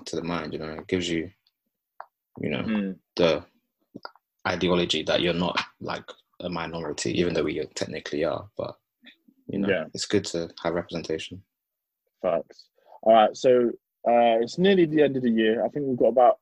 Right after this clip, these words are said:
Speaker 2: five more weeks, five, four, yeah, about five more weeks until the end of the year. So I just wanted to know if there's, and what has been a weird year for everyone, um,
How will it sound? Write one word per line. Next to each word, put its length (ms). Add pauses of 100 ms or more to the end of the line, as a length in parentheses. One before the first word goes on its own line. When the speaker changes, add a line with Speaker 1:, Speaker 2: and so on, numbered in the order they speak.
(180)
Speaker 2:
five 220
more 180
weeks, 480 (240)
five, 280 (280)
four, 180 (280)
yeah, 140
about 260
five 180
more 160
weeks 320 (280)
until 320
the 140
end 140
of 80
the 80
year. 280
So 340 (320)
I 60
just 100
wanted 160
to 80
know 260
if 200
there's, 440 (240)
and 160
what 100
has 100
been 160
a 80
weird 300
year 220
for 140
everyone, 580 (200)
um, 560